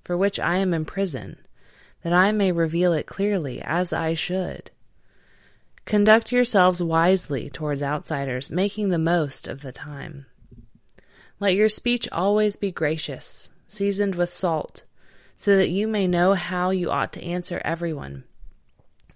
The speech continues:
Tychicus will tell you all the news about me.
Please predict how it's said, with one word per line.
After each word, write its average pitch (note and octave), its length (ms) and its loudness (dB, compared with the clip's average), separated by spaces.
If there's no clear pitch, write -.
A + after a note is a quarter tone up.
Tychicus G3+ 640 -2
will F3 80 -2
tell F#3+ 260 -2
you F3+ 220 0
all F#3 260 4
the G3 120 0
news E3 280 0
about - 300 -6
me. - 300 -12